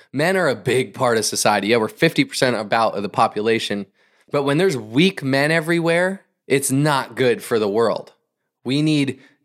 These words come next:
dangerous men who have it under voluntary control.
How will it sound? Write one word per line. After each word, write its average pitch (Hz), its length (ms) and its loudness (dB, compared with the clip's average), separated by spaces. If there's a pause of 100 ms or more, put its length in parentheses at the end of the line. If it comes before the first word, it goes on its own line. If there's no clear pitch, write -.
(120)
dangerous 135 680 0
men 107 260 0
who 113 160 -2
have 117 200 0
it 110 80 0
under 113 200 -2
voluntary 101 560 0
control. 104 600 0